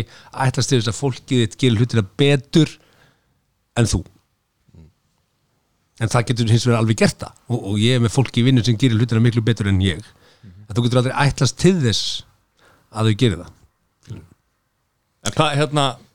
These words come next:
Speaker 2: nú keyptirðu Hlölla?
Speaker 1: Já.
Speaker 2: Það er bara minn uppáhaldsstaður.
Speaker 1: Það
Speaker 2: Þú ert að grínast, eða?
Speaker 1: Já, ég get
Speaker 2: Ha? Hvað?
Speaker 1: Já. Ég, hérna, get sagt ykkur, hérna, eh,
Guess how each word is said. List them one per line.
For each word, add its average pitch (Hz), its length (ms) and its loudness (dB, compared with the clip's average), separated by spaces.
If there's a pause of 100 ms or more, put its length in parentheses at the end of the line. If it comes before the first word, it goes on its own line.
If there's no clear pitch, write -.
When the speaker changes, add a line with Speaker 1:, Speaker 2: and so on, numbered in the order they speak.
Speaker 2:
nú 131 160 -4
keyptirðu 165 340 2
Hlölla? 196 380 2 (240)
Speaker 1:
Já. 123 160 2 (840)
Speaker 2:
Það 165 140 0
er 147 80 -2
bara 147 160 2
minn 156 140 4
uppáhaldsstaður. 147 640 2
Speaker 1:
Það 117 140 -4
Speaker 2:
Þú 139 180 0
ert 131 80 0
að 127 80 2
grínast, 165 320 0
eða? 87 80 -4
Speaker 1:
Já, 57 300 -2
ég - 160 -4
get - 400 -8
Speaker 2:
Ha? 175 160 2 (800)
Hvað? 156 180 2
Speaker 1:
Já. 107 80 -4 (640)
Ég, 147 260 4
hérna, 160 320 4
get 151 160 2
sagt 151 240 2
ykkur, 139 300 4
hérna, 143 400 2 (800)
eh, 127 560 4